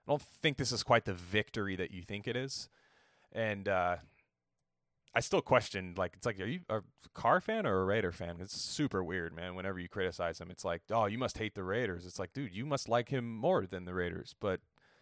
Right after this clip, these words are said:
nonetheless, man, I, I saved that for my, uh, quarantine Twitter, uh, beef after a few beers. That's, that's, that's what I like to do, is argue about him on the internet, so I won't do it here. The, uh, I do think this virus might have,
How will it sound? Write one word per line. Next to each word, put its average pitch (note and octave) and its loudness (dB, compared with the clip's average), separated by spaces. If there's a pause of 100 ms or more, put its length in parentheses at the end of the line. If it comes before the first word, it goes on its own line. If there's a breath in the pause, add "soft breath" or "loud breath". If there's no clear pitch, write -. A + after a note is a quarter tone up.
(520 soft breath)
nonetheless, G2 2
man, F2 0
I, G2+ 4
I G#2+ 8
saved F#2+ 2
that F2 4
for G2 -6
my, F2 0
uh, F2 -2
quarantine G2 0
Twitter, F#2+ 0 (200)
uh, F2 2
beef F#2 -6
after F#2+ 0
a F2+ -4
few G2 -8
beers. F2+ -2
That's, - -4
that's, - -2
that's F#2 -2
what G2 0
I F2+ 6
like F2 0
to F2+ -16
do, F2+ -2
is F2 -4
argue F#2 2
about F2+ 2
him F2 -2
on F2 -2
the F2+ -6
internet, E2+ -4
so G2+ 0
I F#2 6
won't F#2 2
do F#2+ 0
it E2+ -4
here. G2 2 (800 loud breath)
The, A#2 6
uh, F#2+ 8 (1700)
I A2 6
do D3 6
think D3+ 4
this B2 4
virus A2+ 8
might G#2 4
have, F#2 0